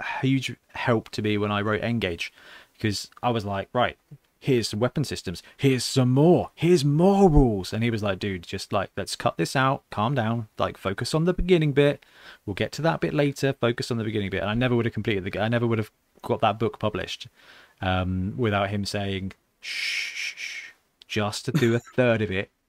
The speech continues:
Speaker 1: We'll get to that bit." Never did get to that bit. Well, it's all in a Google Doc. But, um, I, see, this is it. That's another thing. I wanna finish that. But we, I, I think, yeah. I mean, we're kind of strayed into New Year's resolutions, really. I mean, what's, what's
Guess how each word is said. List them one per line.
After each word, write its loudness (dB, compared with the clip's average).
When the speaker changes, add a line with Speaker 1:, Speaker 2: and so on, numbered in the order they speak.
Speaker 1:
We'll -4
get -4
to -12
that -2
bit." -6
Never 4
did 0
get -2
to -10
that -2
bit. -4
Well, -4
it's -4
all 0
in -2
a -4
Google -4
Doc. -6
But, 2
um, 2
I, -10
see, -2
this 0
is 4
it. 2
That's 0
another 4
thing. -2
I 0
wanna 0
finish -4
that. -4
But 2
we, 4
I, 2
I 4
think, -2
yeah. 0
I 2
mean, 2
we're -6
kind 0
of -4
strayed 0
into 0
New 2
Year's 4
resolutions, 0
really. 0
I -4
mean, -2
what's, -4
what's 0